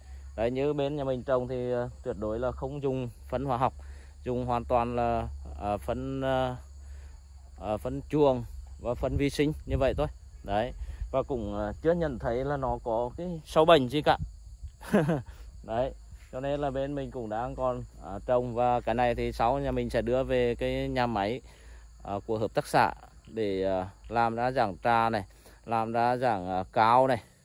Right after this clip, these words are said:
đấy, để đưa ra thị trường. Đấy, thì cái này thì, à, cái cây này thì nó cũng, cũng là một cây mang lại giá trị kinh tế cao. Đấy, cho nên là mình, à, làm cái video này để chia sẻ cùng với mọi người về cái, à,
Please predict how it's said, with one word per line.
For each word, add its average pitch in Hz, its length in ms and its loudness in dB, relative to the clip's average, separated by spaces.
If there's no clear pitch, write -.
đấy, 98 220 -4
để 92 400 0
đưa 113 160 -2
ra 113 140 2
thị 127 200 -6
trường. 123 220 4
Đấy, 104 180 -4
thì 117 120 -6
cái 95 140 -6
này 113 200 -4
thì, 117 260 -4
à, 92 100 -10
cái 113 100 -10
cây 123 200 -2
này 120 200 -2
thì 120 140 -4
nó 107 240 0
cũng, 92 360 -4
cũng 101 200 -2
là 110 80 -2
một 117 180 -6
cây 117 200 0
mang 123 280 -4
lại 117 160 0
giá 95 160 -4
trị 107 160 -8
kinh 113 180 -10
tế 95 260 -4
cao. 120 240 8
Đấy, 113 220 0
cho 135 80 -2
nên 127 180 -2
là 131 60 -2
mình, 120 260 -2
à, 113 180 -2
làm 117 220 2
cái 110 100 -12
video 117 340 2
này 123 180 0
để 107 120 -4
chia 123 240 2
sẻ 127 220 4
cùng 120 220 -2
với 110 120 0
mọi 117 200 0
người 123 200 0
về 120 280 -2
cái, 127 300 -2
à, 131 280 -2